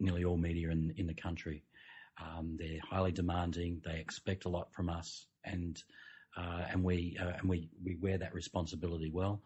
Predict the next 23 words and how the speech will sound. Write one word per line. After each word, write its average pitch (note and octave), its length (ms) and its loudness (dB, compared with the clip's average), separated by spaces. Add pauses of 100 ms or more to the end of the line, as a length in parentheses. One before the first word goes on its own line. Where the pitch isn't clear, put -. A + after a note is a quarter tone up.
(360)
I - 40 -8
think, A2 360 2
and F2+ 380 2
we, F#2 340 2
um, F2+ 240 4
we're F#2 160 4
really F#2+ 260 6
looking F2 300 -2
forward E2+ 480 -2
to, E2+ 220 -2 (580)
um, E2+ 400 -6
you F2 80 -8
know, F2 100 -10
providing F2+ 460 2
that, E2 140 -8 (140)
uh, F2+ 60 -6
uh, E2+ 600 -14 (200)
that, - 200 -10
that - 180 -14
great F2 240 -10
depth - 240 -10
of - 80 -16
content F#2 480 -8